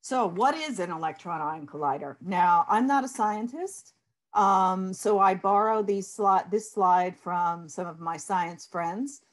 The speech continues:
And what this machine does is it allows us to see inside the proton. And the idea is you collide, um, ions together and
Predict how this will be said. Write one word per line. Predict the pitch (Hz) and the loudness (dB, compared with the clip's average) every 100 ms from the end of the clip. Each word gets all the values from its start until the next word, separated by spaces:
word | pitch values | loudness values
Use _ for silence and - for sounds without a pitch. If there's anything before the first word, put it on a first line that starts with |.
| _ _ _ | _ _ _
And | 202 190 | -2 0
what | 226 254 | 0 -2
this | 294 285 | -4 -4
machine | 262 254 277 262 247 | -6 -4 -2 0 2
does | 254 240 190 185 190 - 196 | 4 4 4 2 -4 -6 -4
is | 185 | -2
it | 196 | -2
allows | 185 180 185 220 214 | -2 2 4 2 0
us | 208 196 - | -4 -6 -10
to | 196 | -14
see | - - 202 180 180 - | -10 -4 -2 -2 -6 -8
inside | 220 254 269 262 - 214 202 196 196 | 0 0 0 -4 0 4 4 2 -2
the | 170 | -8
proton. | - 180 180 - 139 - - _ _ _ _ _ _ - | -10 -8 -8 -6 -8 -8 -16 _ _ _ _ _ _ -4
And | 185 185 185 180 | -2 0 -2 -2
the | 190 196 | 0 2
idea | 196 190 240 277 | 2 -2 -4 -2
is | 254 220 202 170 | 0 -2 -4 -8
you | 208 | -8
collide, | 208 - 196 185 202 208 226 240 262 240 - _ _ _ - | -8 -6 -4 2 4 4 2 0 -4 -10 -16 _ _ _ -2
um, | 196 190 185 190 190 190 185 180 _ | 2 2 2 2 0 -2 -4 -10 _
ions | 196 202 202 185 190 196 - | 2 2 2 2 0 -6 -10
together | 196 190 202 160 147 165 - _ _ _ _ _ _ | -8 -2 0 0 -4 -8 -10 _ _ _ _ _ _
and | 196 190 190 185 190 185 185 180 | -2 0 2 0 -2 -4 -6 -8